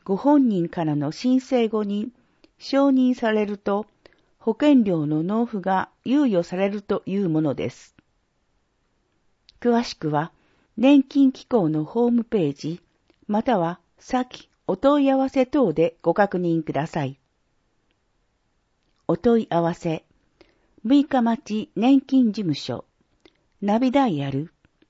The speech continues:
零二五七一六の零零零八。自動音声案内丸一を押した後に、丸二を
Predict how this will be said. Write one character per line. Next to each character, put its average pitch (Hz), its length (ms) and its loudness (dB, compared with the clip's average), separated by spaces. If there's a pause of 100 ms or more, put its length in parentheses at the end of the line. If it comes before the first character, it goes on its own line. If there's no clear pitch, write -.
(720)
零 269 300 -2
二 247 300 -4
五 165 300 -8 (120)
七 233 300 2
一 262 260 0
六 202 280 -2
の 135 280 -4 (240)
零 233 260 2
零 240 240 2
零 165 220 2
八。 156 480 -8 (1300)
自 226 140 -8
動 269 320 -2
音 262 220 -4
声 226 380 -6
案 226 240 -2
内 156 300 -6
丸 196 300 -4
一 247 400 -4
を 147 260 -6
押 170 120 -8
し - 100 -14
た 202 180 -4
後 160 220 -6
に、 143 320 -4 (360)
丸 220 300 2
二 233 200 6
を 262 200 2